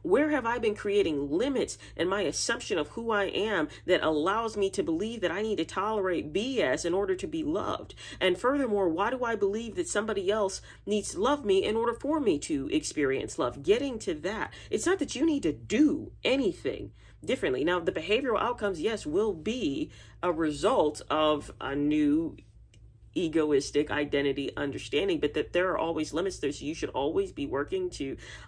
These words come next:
unlearn what's not working, to maximize the benefits of what is working, to understand yourself as a God consciousness, as the all that is, and continue living, continue playing, continue loving, continue climbing,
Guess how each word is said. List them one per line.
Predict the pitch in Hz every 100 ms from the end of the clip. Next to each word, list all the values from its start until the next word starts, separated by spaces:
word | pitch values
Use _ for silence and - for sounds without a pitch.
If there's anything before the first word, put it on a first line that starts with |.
| -
unlearn | 165 170 151 175 220 247
what's | 165 -
not | 156 190 190
working, | 196 196 208 214 - -
to | -
maximize | 139 151 180 214 202 208
the | 165
benefits | 175 190 202 196
of | 170
what | 156 160 - - -
is | 185 226 190
working, | 160 147 151 147 170 -
to | 190
understand | - 208 202 - 196 214
yourself | 180 - 165 -
as | 196 202
a | 196
God | 185 170
consciousness, | - 165 196 196 165 -
as | 185 208 202
the | 165 190 -
all | 170 175 180
that | 180 160
is, | - 127 139 - - -
and | 196 190
continue | 190 165 - 220 247 170 - - - - - - -
living, | 175 175 214 214 156
continue | 151 151 214 226
playing, | - 202 220 185
continue | 170 196 214 190
loving, | 156 208 220 180
continue | 156 160 196 214 185
climbing, | - 190 214 247 214 135 -